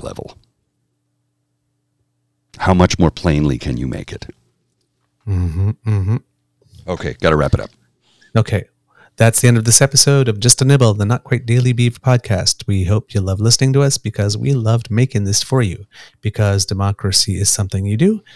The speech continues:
Speaker 2: Um, if you have the opportunity and you have a little bit of change jingling in your pockets, please make a donation to Cornerstone Housing for Women.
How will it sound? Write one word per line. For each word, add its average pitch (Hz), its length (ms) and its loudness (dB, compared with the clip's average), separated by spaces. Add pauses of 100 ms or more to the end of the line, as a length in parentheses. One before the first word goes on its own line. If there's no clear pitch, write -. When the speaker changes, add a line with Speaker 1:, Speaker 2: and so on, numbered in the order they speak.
(280)
Speaker 2:
Um, 131 500 4
if 220 240 -2
you 120 80 0
have 101 160 0
the 104 120 0
opportunity 98 680 -2
and 98 80 -2
you 90 120 -2
have 92 200 -4
a - 20 -10
little 95 160 -2
bit 90 140 -4
of 82 80 -10
change 101 320 -2
jingling 98 340 -2
in 101 80 0
your 101 80 0
pockets, 120 420 -2
please - 420 -2
make 110 140 -4
a 101 40 -10
donation 92 400 -2
to 92 80 -6
Cornerstone 95 540 -2
Housing 90 320 -2
for - 160 -8
Women. 156 260 2